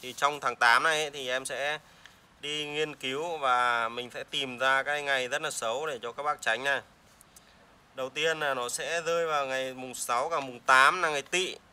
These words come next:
thì nó rơi vào, nó là ngày cô thần nhá. Thiên hỷ tam hợp thì đẹp rồi, nhưng mà nó là ngày cô thần, có vậy là các bác cần tránh mọi việc, không làm gì, việc gì vào trong ngày mùng sáu, ngày, ngày mười tám nhá, là ngày Tỵ.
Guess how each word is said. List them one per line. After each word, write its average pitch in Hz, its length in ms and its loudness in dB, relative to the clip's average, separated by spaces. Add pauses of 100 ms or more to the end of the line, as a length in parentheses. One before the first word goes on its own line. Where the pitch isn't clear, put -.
(200)
thì 123 140 -8
nó 120 160 -4
rơi 151 180 -2
vào, 147 180 2
nó 123 200 0
là 143 200 2
ngày 139 160 2
cô 147 200 -4
thần 139 280 2
nhá. 143 220 2 (1040)
Thiên 170 180 -4
hỷ 156 180 0
tam 143 180 2
hợp 156 220 2 (300)
thì 127 40 -6
đẹp 127 220 2
rồi, 131 260 2
nhưng 143 120 -4
mà 139 100 -2
nó 143 140 0
là 135 160 0
ngày 127 200 -2
cô 139 140 -8
thần, 127 360 -2
có 113 140 -4
vậy 127 200 -2
là 113 140 -4
các 127 80 -6
bác 143 260 -2
cần 120 200 -8
tránh 131 560 -8 (520)
mọi 127 260 -6
việc, 120 200 -6
không 135 180 -10
làm 123 200 -2
gì, 117 240 -8
việc 117 180 -8
gì 117 140 -8
vào 113 140 -4
trong 127 200 -8
ngày 123 120 -4
mùng 110 140 -10
sáu, 110 300 -2
ngày, 117 260 -6
ngày 110 180 -6
mười 110 180 -8
tám 113 320 2
nhá, 151 160 -2 (480)
là 110 100 -10
ngày 110 140 -6
Tỵ. 147 260 -4